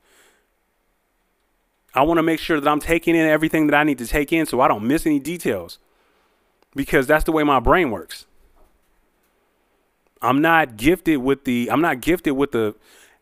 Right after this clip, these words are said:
you know, memory of a steel trap or an elephant or whatever the shit is. I'm not gifted with that.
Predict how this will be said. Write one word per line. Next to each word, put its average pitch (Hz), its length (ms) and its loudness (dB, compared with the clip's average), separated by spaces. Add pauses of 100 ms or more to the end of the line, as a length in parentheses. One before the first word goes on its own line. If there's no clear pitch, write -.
(120)
you 147 120 -2
know, 123 220 2
memory 156 480 2
of 139 140 2
a 127 40 0
steel 151 280 0
trap 131 360 -2 (1080)
or 120 160 2
an 120 100 0
elephant 127 400 0
or 104 60 -2
whatever 127 320 2
the 117 80 -2
shit 110 240 -4
is. 87 260 -8 (440)
I'm 170 120 0
not 175 220 2
gifted 156 300 -2
with 113 120 -6
that. 90 220 -10